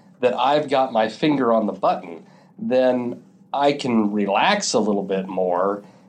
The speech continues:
and, and not try to kind of save things up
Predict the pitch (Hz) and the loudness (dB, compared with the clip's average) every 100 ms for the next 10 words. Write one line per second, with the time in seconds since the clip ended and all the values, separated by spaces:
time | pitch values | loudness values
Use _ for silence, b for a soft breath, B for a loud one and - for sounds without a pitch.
0 | B - 104 107 107 110 113 110 107 110 | B -2 0 2 2 0 -2 0 2 2
1 | 113 120 120 - 127 117 113 110 113 104 | 2 2 0 0 2 4 2 0 -4 -2
2 | 101 101 120 107 98 - 117 113 117 110 | -2 0 0 0 0 0 0 0 0 0
3 | 104 107 101 104 | 2 2 2 0